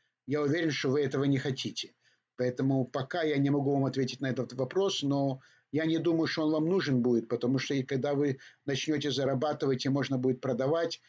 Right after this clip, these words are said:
вы всегда можете, э, открыть аккаунт, как, например, Punk Panda, э,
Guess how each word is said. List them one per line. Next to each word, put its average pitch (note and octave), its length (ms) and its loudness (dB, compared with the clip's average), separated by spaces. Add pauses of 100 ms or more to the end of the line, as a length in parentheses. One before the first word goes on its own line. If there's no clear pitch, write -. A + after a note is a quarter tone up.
(200)
вы B2+ 60 -2
всегда C#3 280 0
можете, C3 580 2
э, B2 500 2 (2250)
открыть D3 440 -2
аккаунт, F3 440 0
как, C3+ 160 -4
например, B2+ 440 0
Punk C3+ 260 0
Panda, F3+ 400 0
э, C3 500 2